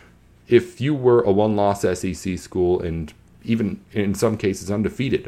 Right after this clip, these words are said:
other schools, if you didn't have that conference championship on you, it was pretty much a forgiven, a given that you weren't gonna get, I mean, last season, we were talking about the possibility of the two-loss Alabama team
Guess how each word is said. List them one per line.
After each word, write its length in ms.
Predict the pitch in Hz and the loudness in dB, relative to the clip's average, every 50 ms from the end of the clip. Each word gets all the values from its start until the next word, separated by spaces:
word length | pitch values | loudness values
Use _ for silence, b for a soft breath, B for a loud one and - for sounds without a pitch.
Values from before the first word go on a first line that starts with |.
| - - | -4 -2
other 240 | 92 85 85 82 | -2 0 0 -2
schools, 520 | 76 - - - 85 67 67 - - - b b b b b b b b - - - | -4 -6 -8 -8 -6 -6 -6 -8 -10 -12 b b b b b b b b -20 -10 -8
if 140 | 107 95 117 | -2 -2 0
you 40 | |
didn't 200 | 113 131 123 98 | 0 0 -2 -4
have 400 | - - 120 127 127 139 131 113 | -6 -6 -6 -6 -4 -4 -4 -2
that 200 | 113 107 - - | -2 -2 -2 -2
conference 400 | - - 110 101 95 - 95 90 | -4 -4 -4 -2 -2 -2 -4 -4
championship 640 | - - 110 107 104 98 98 87 78 - 90 78 - | -4 -4 -4 -4 -2 -2 -2 -4 -2 -2 -4 -2 0
on 180 | 98 101 98 82 | 0 -2 0 -2
you, 120 | 73 67 B B B B B B B B | -4 -8 B B B B B B B B
it 160 | - 107 123 | -2 0 0
was 220 | 110 104 95 - - - - - _ _ _ - | 0 0 -2 -4 -10 -20 -20 -20 _ _ _ -6
pretty 180 | - 143 127 | -2 -2 0
much 240 | 120 117 104 98 - | 2 2 0 0 -2
a 140 | - - 80 | -4 -6 -8
forgiven, 560 | - - 101 95 85 82 104 104 87 - - | -4 0 0 0 2 2 0 0 0 -2 -2
a 100 | - 95 | -2 -2
given 360 | 85 80 117 110 90 71 69 73 | 2 2 2 2 2 0 -2 -2
that 200 | 80 78 - 95 | -4 -4 -2 -2
you 140 | 95 101 | -2 0
weren't 260 | 104 98 92 92 90 - | 2 0 0 -2 -2 -6
gonna 140 | 87 82 | -8 -8
get, 140 | 82 - - | -6 -4 -2
I 40 | 104 | 0
mean, 200 | 107 104 95 - - - _ - _ - _ - _ _ _ _ - - - | 0 0 -2 -4 -10 -20 _ -20 _ -20 _ -20 _ _ _ _ -20 -20 -12
last 260 | - - 143 143 - | -8 -6 -6 -6 -4
season, 280 | - 160 147 113 95 85 | -4 -4 -2 -2 -2 0
we 80 | 90 | 2
were 100 | 98 104 | 2 2
talking 300 | 101 131 110 113 113 117 | 2 4 2 2 2 0
about 120 | 104 98 90 | -2 -2 -4
the 60 | - | -2
possibility 580 | - 110 104 101 95 92 87 107 104 101 101 | -2 -2 0 0 -2 -2 0 2 2 2 2
of 120 | 92 85 82 | 0 -2 -4
the 80 | - | -8
two-loss 520 | - - - 123 131 117 113 107 104 - - | -12 -8 -8 -4 -2 0 0 0 0 0 -2
Alabama 600 | 110 98 104 101 92 80 - 110 131 131 123 101 | -2 0 0 0 0 0 -2 -2 -2 -2 -4 -4
team 260 | - - 80 - | -6 -8 -8 -10